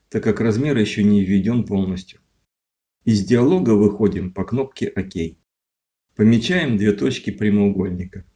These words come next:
Приложение вычислило, на каком расстоянии сейчас находятся друг от друга первые точки опор с меньшими и большими координатами размера. Введем свое расстояние, которое будет служить значением вводимого размера.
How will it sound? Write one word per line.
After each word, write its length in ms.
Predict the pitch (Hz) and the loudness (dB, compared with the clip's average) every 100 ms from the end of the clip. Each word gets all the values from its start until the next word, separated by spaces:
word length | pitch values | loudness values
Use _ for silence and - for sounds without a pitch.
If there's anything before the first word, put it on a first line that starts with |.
| _ _ _ _ _ _ _ _ _ | _ _ _ _ _ _ _ _ _
Приложение 580 | 113 127 135 165 151 147 | 0 2 2 2 0 0
вычислило, 720 | 170 226 214 98 98 98 - | 0 -2 -4 -2 0 -2 -2
на 140 | 104 | -4
каком 340 | 110 123 131 113 | -4 -4 -2 -2
расстоянии 580 | 107 - 139 170 139 101 | -2 -4 -4 -4 -2 -2
сейчас 440 | 98 - 95 - | -2 -4 -4 -2
находятся 540 | 101 127 110 101 - | -4 -2 -2 -2 -2
друг 300 | 101 113 - | -2 -2 -2
от 80 | 101 | -4
друга 400 | 120 151 107 - - | -2 -2 -2 -4 -2
первые 360 | 120 107 101 | 0 2 0
точки 380 | 98 117 98 - | 0 -4 -4 -4
опор 420 | 98 98 143 139 | -4 0 0 0
с 120 | - 127 | -6 -4
меньшими 440 | 156 147 98 92 | -4 -4 -2 -2
и 140 | - | -2
большими 460 | 98 120 117 107 101 | -4 -2 -4 -2 -2
координатами 680 | - 95 104 98 98 95 98 | -2 -4 0 0 0 -2 -4
размера. 500 | 98 95 92 92 _ _ _ _ _ _ _ _ _ _ _ _ _ | -4 -6 -8 -10 _ _ _ _ _ _ _ _ _ _ _ _ _
Введем 460 | 107 135 175 208 - | -4 -2 2 2 2
свое 380 | 160 160 139 | -2 0 0
расстояние, 680 | 117 - 113 104 98 90 82 | 0 -4 -2 0 0 -2 -8
которое 420 | - 101 131 123 107 | -10 -8 -6 -4 -2
будет 280 | 123 104 | -2 -4
служить 500 | - 123 113 175 180 - | -6 -8 -4 -4 -6 -12
значением 720 | 98 107 - 143 139 117 98 | -4 -2 -2 -4 -2 -4 -2
вводимого 520 | 101 98 123 110 101 | -2 -2 -4 -2 -4
размера. 500 | 101 92 92 85 82 | -4 -8 -10 -10 -14